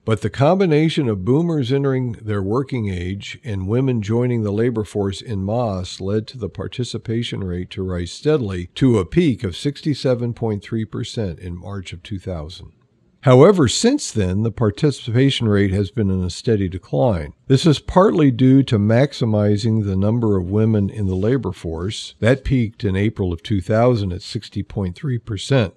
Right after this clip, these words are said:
compared to the current fifty-six point eight percent. Perhaps more interesting, men's participation peaked in October of nineteen forty-nine at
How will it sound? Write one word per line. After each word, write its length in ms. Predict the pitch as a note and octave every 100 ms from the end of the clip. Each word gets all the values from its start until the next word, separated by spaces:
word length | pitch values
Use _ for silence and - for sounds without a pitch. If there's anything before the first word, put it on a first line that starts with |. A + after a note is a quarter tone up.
| _
compared 400 | F#2+ F#2+ A#2 G2+
to 80 | F#2
the 100 | F2+
current 440 | - D#3+ A2 G2 _
fifty-six 640 | B2 - F#2+ - F#2 -
point 280 | - F2 G2
eight 200 | B2+ -
percent. 400 | F2+ - E2+ F#2 _
Perhaps 400 | B2+ A2+ C3 -
more 320 | - A2 F#3+ F#3
interesting, 600 | F2 F#2+ D2+ - D#2+ F#2+
men's 380 | A2+ D3 B3 -
participation 1080 | - G#2 - G#2+ - F#2 A2 G2 F#2+ G2 F2
peaked 420 | C3 B2 A#2 -
in 160 | G#2 F#2+
October 580 | F2+ - D#3 D3 B2+
of 100 | G2+
nineteen 460 | A#2 A#2+ A2+ A#2+ G2+
forty-nine 800 | - A#2+ G2+ G2 G#2+ C3+ C#3 G2
at 140 | F#2